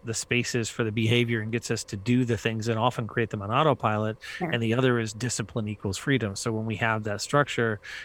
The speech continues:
Speaker 1: and we have those things around us, it allows the freedom for all that other stuff to flow in, like you're talking about.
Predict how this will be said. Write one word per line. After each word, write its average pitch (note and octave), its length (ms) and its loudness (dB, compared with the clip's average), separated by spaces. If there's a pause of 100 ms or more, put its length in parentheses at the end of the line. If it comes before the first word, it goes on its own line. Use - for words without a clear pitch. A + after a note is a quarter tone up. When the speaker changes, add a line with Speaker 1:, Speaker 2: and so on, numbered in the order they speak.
(140)
Speaker 1:
and A2+ 200 0
we G#2+ 120 -2
have G#2+ 300 0
those G#2 180 0
things A2 260 -4
around A#2 320 0
us, - 140 -6
it A2+ 80 -6
allows A2+ 340 2
the G#2+ 120 -4
freedom E3+ 540 4
for A2+ 160 0
all A#2+ 140 6
that A#2+ 140 4
other C3+ 180 4
stuff - 300 -2
to A#2 80 -8
flow A#2 340 0
in, C#3 240 6
like G2 220 -8
you're G#2+ 80 -2
talking A2+ 420 0
about. E2 300 -12